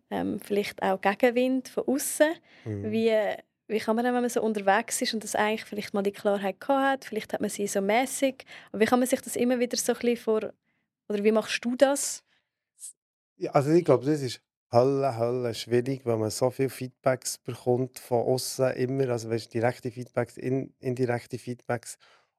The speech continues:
Speaker 2: Und dort das einzige Feedback, wo man, wo wirklich zählt, das ist, wo man sich selber kann geben kann.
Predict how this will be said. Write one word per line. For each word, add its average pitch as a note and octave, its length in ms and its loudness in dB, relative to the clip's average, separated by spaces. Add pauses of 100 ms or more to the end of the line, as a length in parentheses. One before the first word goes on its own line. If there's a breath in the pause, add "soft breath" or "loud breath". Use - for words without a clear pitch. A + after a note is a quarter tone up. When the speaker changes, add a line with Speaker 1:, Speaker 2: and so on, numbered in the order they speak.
Speaker 2:
Und A#2+ 280 0
dort B2 280 2 (120)
das B2 120 2
einzige A#2+ 260 0
Feedback, A#2 440 -2
wo A2 100 0
man, G#2+ 240 -2
wo G#2 140 -2
wirklich A2+ 240 -6
zählt, A2 420 -2 (120)
das A2 100 -8
ist, A2 140 -4
wo G#2+ 80 -2
man G2+ 120 -4
sich G2 120 -14
selber G#2 320 -4
kann G#2+ 180 -8
geben F#2+ 200 -4
kann. E2+ 80 -20